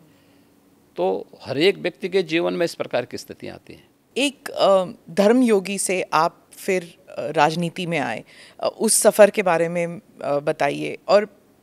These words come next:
Speaker 2: एक और सवाल मेरे मन में उठ रहा था, जैसे आप बता रहे थे कि, अ, एक इंसान जो दुनियादारी और, अ, you know, बंधनों से आप निकल चुके हैं, तो, अ, उस वैराग्य से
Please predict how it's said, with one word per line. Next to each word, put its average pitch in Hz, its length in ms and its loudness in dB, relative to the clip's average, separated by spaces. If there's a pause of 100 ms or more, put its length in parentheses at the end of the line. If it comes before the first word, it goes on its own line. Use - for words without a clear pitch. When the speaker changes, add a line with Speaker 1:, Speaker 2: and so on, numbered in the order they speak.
(200)
Speaker 2:
एक 254 200 2
और 320 100 2
सवाल 269 360 2
मेरे 254 240 0
मन 233 180 -2
में 226 140 -2
उठ 233 220 -4
रहा 220 100 0
था, 240 140 -6
जैसे 214 280 -4
आप 196 120 -2
बता - 300 -4
रहे - 140 -6
थे 214 160 -8
कि, 220 220 -10 (640)
अ, 156 140 4 (140)
एक 262 200 0
इंसान 262 400 0
जो 269 120 -4
दुनियादारी 208 1080 -4 (200)
और, 180 420 0 (380)
अ, - 200 -10
you 175 200 -8
know, - 500 -10
बंधनों 196 540 2
से 208 180 0
आप 180 240 0 (560)
निकल 214 400 4
चुके 185 280 -6
हैं, 175 260 -6 (500)
तो, 285 340 0 (640)
अ, 226 280 4 (760)
उस 269 240 2
वैराग्य 220 560 6
से 156 240 -2